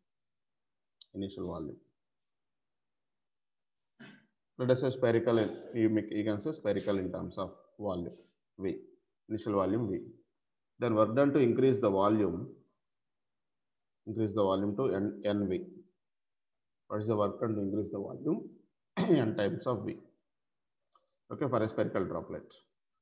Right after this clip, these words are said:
For that first, uh, what you can write, uh, work done, <clears throat> work done W is equal to, here a spherical drop of water, I said, a liquid drop, I said. Liquid drop.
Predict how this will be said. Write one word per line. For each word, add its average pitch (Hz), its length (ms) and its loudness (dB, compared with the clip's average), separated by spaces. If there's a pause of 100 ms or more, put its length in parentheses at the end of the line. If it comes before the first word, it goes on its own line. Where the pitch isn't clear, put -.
(880)
For 123 140 4
that 135 220 4
first, 139 260 2
uh, 110 180 4
what 117 180 4
you 123 80 4
can 120 140 0
write, 110 200 0
uh, 107 60 0
work 104 240 0
done, 104 220 0 (500)
<clears throat> - 680 2
work 107 200 -4
done 113 180 4
W 101 280 2
is 95 120 -4
equal 90 280 -8
to, - 140 -12 (1600)
here 143 160 4
a 120 340 6 (1040)
spherical 123 380 2
drop 110 340 4
of 107 160 0
water, 104 340 -2
I - 160 -6
said, - 340 -10
a - 20 -
liquid 107 340 0
drop, 98 240 0
I 92 80 -2
said. 90 180 -10 (3500)
Liquid 113 260 -6
drop. - 160 -8